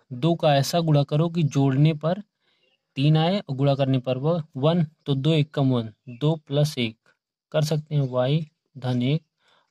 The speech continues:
और टू वाई स्क्वायर plus, तो टू वाई स्क्वायर प्लस दो एकम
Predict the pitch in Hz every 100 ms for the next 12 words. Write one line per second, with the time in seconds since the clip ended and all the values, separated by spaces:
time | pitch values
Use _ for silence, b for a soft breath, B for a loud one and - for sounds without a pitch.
0 | - 123 - - 135 127 123 123 - -
1 | 143 - - 107 - - _ _ _ b
2 | b b _ _ 147 147 147 - _ _
3 | _ _ _ _ _ _ _ 160 160 143
4 | 143 165 156 - 156 160 160 _ - 156
5 | 165 - - _ _ _ 131 147 156 151
6 | 175 196